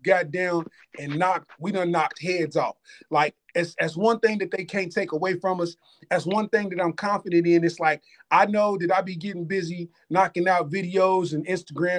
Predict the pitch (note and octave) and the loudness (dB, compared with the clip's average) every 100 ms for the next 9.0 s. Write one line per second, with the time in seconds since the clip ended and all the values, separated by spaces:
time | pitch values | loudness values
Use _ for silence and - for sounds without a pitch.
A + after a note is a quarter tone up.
0 | D#3+ D3 F3 F3+ F3+ F#3 G3 F#3+ - G3 | -2 0 0 4 4 4 2 2 2 4
1 | F3+ - - _ - F3+ - - B3 B3+ | 4 2 -20 _ -4 -2 -4 2 2 2
2 | G3+ F#3+ - C#3+ C3+ - F#3 G#3+ G#3+ A#3 | 0 -6 -8 -16 -16 -4 2 2 2 -2
3 | A#3+ - F#3 D3 - - - - - C#4 | -4 -6 -12 -14 -18 -20 -4 -2 2 2
4 | A3 D#3+ B3 A#3 E3 - _ _ - F#3+ | 2 2 4 4 2 -2 _ _ 0 4
5 | F#3 F3 D3+ G3 A3 E3 F3 A#3 A3+ F#3+ | 4 2 -6 -6 -4 -8 -6 -4 -4 -4
6 | F3+ E3+ F3+ E3+ _ _ - D3 - A3 | -4 -2 -2 -2 _ _ -14 -8 -2 0
7 | G#3 G3 F#3 F3 _ _ _ F3+ G3 F3 | 0 -2 -6 -10 _ _ _ 0 0 0
8 | - A3 G#3+ - - C3 D3+ F#3 G#3+ G#3+ | 6 8 8 4 -10 -12 -8 -2 -2 -2